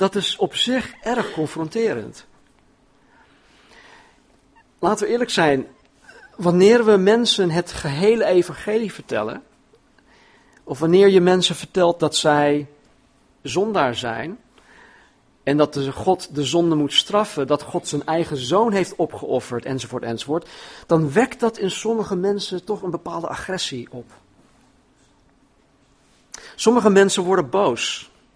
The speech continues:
Sommige mensen willen niet meer met je praten. Sommige relaties worden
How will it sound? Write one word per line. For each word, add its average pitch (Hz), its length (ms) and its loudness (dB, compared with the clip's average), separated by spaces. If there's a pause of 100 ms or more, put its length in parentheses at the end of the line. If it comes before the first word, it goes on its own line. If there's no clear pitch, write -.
(760)
Sommige 214 380 4
mensen 185 440 2
willen 175 320 6
niet 190 200 2
meer 180 360 4
met 175 140 -2
je 190 80 -2
praten. 202 600 -4 (1500)
Sommige 196 560 4
relaties 175 760 0
worden 123 480 -6